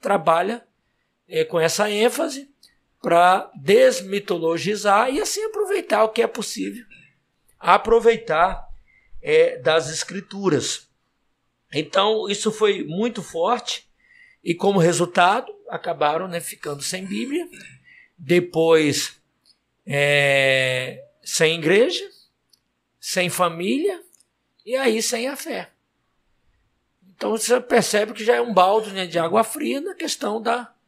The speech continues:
da religiosidade, né, da fé. Então, por conta disso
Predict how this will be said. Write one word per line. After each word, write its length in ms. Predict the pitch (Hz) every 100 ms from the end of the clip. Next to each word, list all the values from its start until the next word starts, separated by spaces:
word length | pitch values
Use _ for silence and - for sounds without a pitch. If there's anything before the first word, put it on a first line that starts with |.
| _ _ _ _
da 160 | 160
religiosidade, 1120 | 156 170 160 143 165 170 170 160 180 233 185 165
né, 140 | 156
da 160 | 190 208
fé. 420 | - 196 226 - _ _ _ _ - _ -
Então, 420 | 175 - 190 196
por 200 | 254 233
conta 340 | 190 185 185 233
disso 640 | 214 226 233 311 311